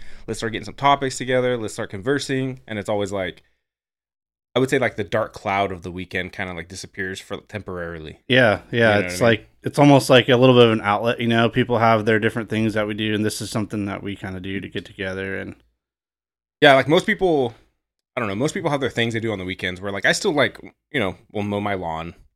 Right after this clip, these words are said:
Speaker 1: Uh, with it being summertime, I'm doing that, like, pretty early. I
Speaker 2: Yeah.
Speaker 1: definitely didn't feel like
Speaker 2: Like,
Speaker 1: doing it today.
Speaker 2: ass crack of dawn early.
Speaker 1: Yeah, but, uh, there's other things that, like, most people like to do on the weekends too, and it's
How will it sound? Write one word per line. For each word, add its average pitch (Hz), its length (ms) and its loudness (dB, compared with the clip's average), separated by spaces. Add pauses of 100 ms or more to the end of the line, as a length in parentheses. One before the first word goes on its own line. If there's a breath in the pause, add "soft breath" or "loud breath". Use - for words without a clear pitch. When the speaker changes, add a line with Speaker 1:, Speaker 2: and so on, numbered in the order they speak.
(280)
Speaker 1:
Uh, 85 220 -6
with 98 100 -8
it 107 60 -8
being 107 180 -6
summertime, 107 640 -6
I'm 87 80 -10
doing 95 160 -6
that, 92 160 -10
like, 76 180 -12
pretty 95 280 -8
early. 95 400 -10 (180)
I - 40 -6
Speaker 2:
Yeah. 101 200 -2 (320)
Speaker 1:
definitely 107 320 -2
didn't 101 160 -8
feel 107 100 -2
like 95 80 -2
Speaker 2:
Like, 110 80 0
Speaker 1:
doing 101 140 -4
it 92 80 -12
today. 95 300 -4
Speaker 2:
ass 113 280 6
crack 113 240 2
of 104 80 -6
dawn 110 260 2
early. 120 420 2
Speaker 1:
Yeah, 131 480 10
but, 135 260 10
uh, 120 300 6 (180)
there's 139 180 2
other 220 220 4
things 160 240 0
that, 147 100 2
like, 123 160 -2
most 123 240 0
people 127 240 -2
like 104 160 -2
to 117 80 -6
do 107 160 -4
on 101 80 -6
the 101 60 -8
weekends 107 380 -6
too, 113 340 -4
and 98 100 -8
it's - 380 -10